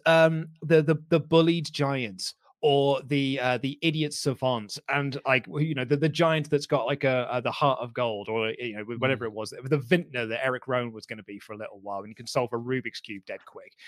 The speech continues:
Speaker 1: And his other favorite gimmick, and apparently it's a favorite gimmick of Kevin Dunn as well, is the sexy lady. The sexy lady whose gimmick is, "I am a sexy lady, and I do a sexy lady thing." And that's the gimmick we've now got for Eva Marie.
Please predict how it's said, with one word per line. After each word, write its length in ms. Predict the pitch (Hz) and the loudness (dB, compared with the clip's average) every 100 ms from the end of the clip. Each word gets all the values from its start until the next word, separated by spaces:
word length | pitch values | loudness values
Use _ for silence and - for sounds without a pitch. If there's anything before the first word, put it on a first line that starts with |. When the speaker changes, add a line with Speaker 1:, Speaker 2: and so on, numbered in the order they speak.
| - - | -20 -4
Speaker 1:
And 120 | 156 | 0
his 160 | 160 147 | 2 4
other 240 | 151 196 | 4 4
favorite 460 | 190 156 147 170 156 | 2 2 2 0 -6
gimmick, 340 | 117 - 95 - | -8 -8 -20 -12
and 80 | 165 | -8
apparently 300 | 147 202 226 | 0 0 2
it's 80 | 196 | -2
a 80 | |
favorite 260 | 165 156 170 | 2 2 2
gimmick 220 | 165 165 | -2 -4
of 100 | 160 | -6
Kevin 240 | - 165 165 | -2 -2 -2
Dunn 160 | 156 | -2
as 140 | 165 135 | -4 -4
well, 160 | 101 - | -8 -6
is 120 | 127 | -10
the 120 | - | -8
sexy 640 | 107 - - 113 - 131 113 | -10 -6 -6 -6 -8 -8 -6
lady. 400 | 104 98 _ _ _ - - | -8 -10 _ _ _ -20 -16
The 80 | 107 | -6
sexy 400 | - 156 - 170 | 0 2 2 2
lady 240 | 185 180 | 2 2
whose 180 | 160 170 | 0 0
gimmick 380 | 226 226 185 120 | 0 0 -2 -4
is, 200 | 107 104 _ _ - | -8 -10 _ _ 2
"I 160 | 131 | 4
am 200 | 139 143 | 6 4
a 40 | 143 | 0
sexy 500 | 143 113 95 - 107 | -2 -6 -8 -10 -8
lady, 520 | 98 92 90 _ _ _ - | -8 -10 -16 _ _ _ -18
and 120 | 110 113 | -10 -4
I 140 | 120 | -4
do 220 | 120 113 | -4 -6
a 40 | 110 | -6
sexy 440 | - 113 - 120 | -4 -6 -6 -8
lady 320 | 107 104 104 | -6 -8 -10
thing." 300 | - 98 90 _ _ _ | -14 -16 -16 _ _ _
And 120 | - 165 | -2 0
that's 160 | 254 | 0
the 100 | - | -2
gimmick 280 | 254 262 247 | -2 0 0
we've 160 | 233 214 | -2 2
now 180 | 220 | 2
got 220 | 220 220 190 | 4 2 2
for 120 | 196 | -2
Eva 220 | 196 196 | -2 -2
Marie. 400 | 180 175 160 101 | 0 2 2 0